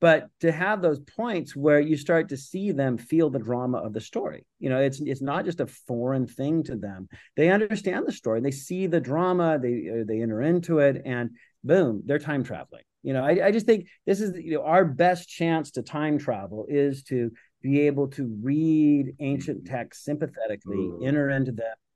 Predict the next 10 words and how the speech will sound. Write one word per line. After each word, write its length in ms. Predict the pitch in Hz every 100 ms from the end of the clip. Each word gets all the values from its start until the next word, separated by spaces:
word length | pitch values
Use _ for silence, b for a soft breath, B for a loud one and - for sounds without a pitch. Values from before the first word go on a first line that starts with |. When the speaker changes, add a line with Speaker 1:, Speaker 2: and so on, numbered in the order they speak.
| _
Speaker 1:
see 400 | - - 147 165
the 180 | 156 160
world 320 | 143 139 135
through 80 | 135
this 160 | 127
author's 440 | - 123 123 127 120
eyes, 720 | - 127 156 120 110 110 110
and 320 | - 131 127
stand 360 | 117 131 151 180
back 400 | 160 214 - -